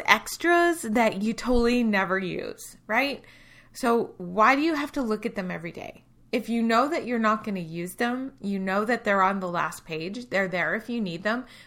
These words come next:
but you, like, totally do not need to look at them every day. So by having your apps organized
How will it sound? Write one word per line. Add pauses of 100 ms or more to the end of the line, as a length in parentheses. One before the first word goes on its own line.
(120)
but
you,
like, (260)
totally
do
not (220)
need (220)
to
look
at
them
every
day. (540)
So
by
having
your
apps
organized